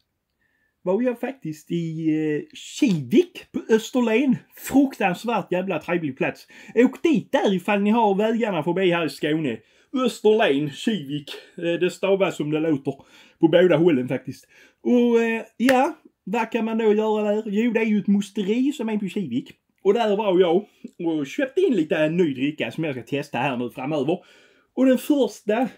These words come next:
det blev faktiskt, fan också, vänta lite. Och, eh, det var så en jävla länge sedan jag spelade in detta här, så jag vet inte fan var min bränn-, himmabrännetesten nu säger någonstans. Nej, skit i det. I alla fall,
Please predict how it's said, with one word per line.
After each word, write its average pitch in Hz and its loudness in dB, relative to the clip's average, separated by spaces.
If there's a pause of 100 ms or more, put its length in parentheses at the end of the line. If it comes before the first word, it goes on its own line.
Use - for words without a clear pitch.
(100)
det 233 2
blev 247 0
faktiskt, 190 -6 (600)
fan 156 2
också, 139 -2
vänta 139 -4
lite. 127 -4 (1200)
Och, 170 2
eh, 165 2 (220)
det 190 -4
var 190 2
så 220 -2
en 180 0
jävla 196 0
länge 190 -2
sedan 165 -6
jag 165 -8
spelade 170 -4
in 156 -6
detta 180 -6
här, 165 -2
så - -8
jag 151 -2
vet 151 -8
inte 165 -10
fan 170 -4
var 135 -4
min 139 -4 (1080)
bränn-, 175 -4 (240)
himmabrännetesten 143 -2
nu 131 0
säger 214 -8
någonstans. 131 -6 (840)
Nej, 160 2
skit 135 -2
i 123 -2
det. 110 -8 (280)
I 220 2
alla 220 4
fall, 214 4